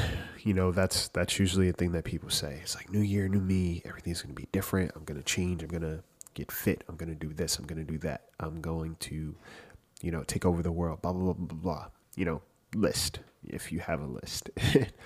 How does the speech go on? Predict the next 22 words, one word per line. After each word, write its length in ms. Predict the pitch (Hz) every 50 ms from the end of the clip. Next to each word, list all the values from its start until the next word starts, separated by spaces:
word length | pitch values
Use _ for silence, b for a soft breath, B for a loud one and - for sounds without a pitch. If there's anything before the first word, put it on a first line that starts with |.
| B B B B B B B B B B _ _ _ _ _
But 260 | - 95 90 - -
the 100 | - 92
one 400 | 90 90 87 87 90 98 113 117
thing 480 | 110 - - 95 87 85 85 82 80 85 - _ _ _ _ _ _ -
that's 240 | - 82 85 - -
missing 500 | 87 87 87 90 87 - - 82 80 80
from 280 | - - 82 82 76 - -
all 240 | - 90 90 104 117
those 340 | 87 82 76 78 76 - -
things 540 | - 73 76 76 78 - - - - - - - _ _ _ _ _ _ -
is 280 | 78 76 73 - - - _ _
permission 640 | - - 82 78 80 78 76 - - - 85 85 87 - _ _ _
to 100 | - 95
do 220 | - 131 - 208
it. 120 | - - - _ - - _ _ _ _ _ _ _ _ _ _ _ _ _ _ _ _ _ _ _ - - _ _ _ - _ _ _ _ _ _ _ _ _ - - _ _
Permission. 560 | - 143 135 135 127 - - 87 82 85 - _ -
Just 240 | - 110 104 - -
simply 540 | - - - - 120 123 - - 131 120 117
saying 380 | - - - - 101 98 90
to 120 | - - 85
yourself 440 | 82 80 85 - - 78 80 - -
subconsciously, 880 | - - - - - - - 78 73 - - - - - 60 - -